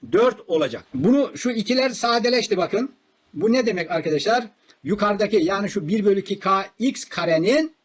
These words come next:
bakın yarısı olacak. Ya da şu iki ile şunu sadeleştirirsek daha da net olarak görebilirsiniz. Demek ki E iki başlangıçtaki enerjinin yarısına eşit olacak. Ne oldu? Bakın yay sabitini artırınca,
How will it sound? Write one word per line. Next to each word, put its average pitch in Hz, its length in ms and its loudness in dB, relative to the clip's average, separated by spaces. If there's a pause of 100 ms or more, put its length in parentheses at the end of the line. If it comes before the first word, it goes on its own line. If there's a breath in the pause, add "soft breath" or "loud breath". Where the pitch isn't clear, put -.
(120)
bakın 214 220 -2
yarısı 196 500 -2
olacak. 127 440 0
Ya 170 100 0
da 190 60 2
şu 208 120 -2
iki 208 220 -2
ile 220 160 2
şunu 208 220 -2
sadeleştirirsek 202 1000 -2
daha 208 240 0
da 175 60 -2
net 196 220 0
olarak 165 380 0
görebilirsiniz. 156 640 0 (360 soft breath)
Demek 247 280 0
ki 196 80 0 (120)
E 226 240 2
iki 226 540 0
başlangıçtaki 233 720 -2
enerjinin 180 880 0 (220)
yarısına 208 680 -2 (100)
eşit 185 300 0
olacak. 120 280 -4 (180)
Ne 165 80 2
oldu? 262 380 4
Bakın 214 180 -2
yay 208 220 0
sabitini 214 440 0
artırınca, 202 640 0